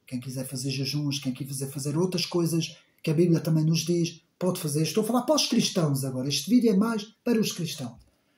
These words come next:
Portanto, tudo isso pode ser feito, mas não se esqueçam. Portanto, a palavra de Deus e a oração praticamente são ler a palavra de Deus e orar. São as nossas duas grandes fontes, armas,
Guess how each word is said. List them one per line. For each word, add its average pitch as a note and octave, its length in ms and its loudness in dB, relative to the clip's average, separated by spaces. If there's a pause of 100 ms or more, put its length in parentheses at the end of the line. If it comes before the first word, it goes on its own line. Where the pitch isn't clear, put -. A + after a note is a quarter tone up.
(200)
Portanto, E3 400 0
tudo G#3+ 240 4
isso G#3+ 240 2
pode F#3 160 0
ser E3 120 -2
feito, B2+ 360 -8
mas C#3+ 100 2
não F3+ 140 4
se - 120 0
esqueçam. - 460 -4 (1600)
Portanto, C#3 440 -6
a B2+ 40 -10
palavra F3 380 2
de C#3 60 -10
Deus D#3 500 -4
e D#3 80 -2
a D3+ 80 0
oração C#3+ 640 -2 (800)
praticamente D3 840 -2 (720)
são B2 480 -4 (120)
ler G#3 240 8
a - 80 0
palavra F3 320 -2
de C3 140 -4
Deus D#3 380 -8 (140)
e D3+ 100 2
orar. C#3+ 400 -2 (540)
São B3+ 340 2
as G3+ 140 0
nossas F3+ 480 0
duas G3 380 2
grandes D3 580 -2
fontes, - 680 -2
armas, D3+ 600 -4